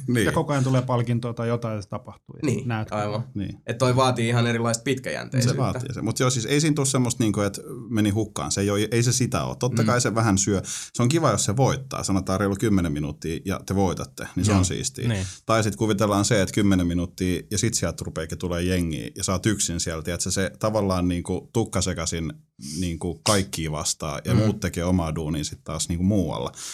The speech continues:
Speaker 1: Niin se, että jos sä voitat tai pystyt pitää sun basein puhtaana siinä, niin se on huikea fiilis taas sit kuitenkin se,
Speaker 3: No aivan.
Speaker 1: siinä on, äh, tankit on tankkeja. Ne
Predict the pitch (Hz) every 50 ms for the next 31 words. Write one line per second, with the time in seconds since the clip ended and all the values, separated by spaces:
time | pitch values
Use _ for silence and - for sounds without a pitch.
0 | - - - - 95 98 113 113 104 95 92 - - 92 95 101 101 95 82 82
1 | - - - - _ - - 87 85 - - 98 92 - - 92 - - - 98
2 | - 92 85 - - 90 85 85 95 90 85 - - - 80 - 101 95 87 -
3 | - - 76 71 76 - - 85 82 82 85 80 - - - - 123 131 160 156
4 | 101 67 - - - - - - - - - - - - - - - - - -
5 | 76 - - - - - - - - - - - 107 101 98 95 95 104 107 110
6 | 110 107 - - - - - - _ _ _ _ _ _ _ _ _ _ _ _
7 | _ - - - - - - - - 131 143 147 131 131 131 135 131 170 151 131
8 | - 87 78 71 - - 73 87 98